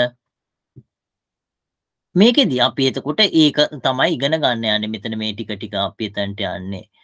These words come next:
එතකොට සිංහල භාෂාවෙන් ම-, ම-, මම වි-, කවුරු හරි වෙනවා එහෙම කියනකොට. එතකොට මේකෙදි අපි මේ උදාහරණ අරන් තින් රහිමු කියන පුජ්‍යලයා. එතකොට මම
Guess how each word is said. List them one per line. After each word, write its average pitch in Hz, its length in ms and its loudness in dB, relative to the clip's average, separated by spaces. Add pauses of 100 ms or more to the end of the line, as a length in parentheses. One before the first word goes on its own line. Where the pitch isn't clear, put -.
(640)
එතකොට 131 360 0 (960)
සිංහල 220 320 6
භාෂාවෙන් 247 560 2
ම-, 117 240 -4
ම-, 131 280 -2
මම 143 280 2 (600)
වි-, 135 240 -10 (120)
කවුරු 151 340 2
හරි 151 240 2
වෙනවා 151 460 -4
එහෙම 123 260 -8
කියනකොට. 113 420 -8 (720)
එතකොට 123 260 -2
මේකෙදි 120 380 -2
අපි 120 200 0 (120)
මේ 123 160 -6
උදාහරණ 110 440 0
අරන් 110 220 0
තින් 196 160 -2
රහිමු 180 360 2
කියන 113 260 -2 (100)
පුජ්‍යලයා. 104 640 -4
එතකොට 101 380 -12 (560)
මම 147 260 4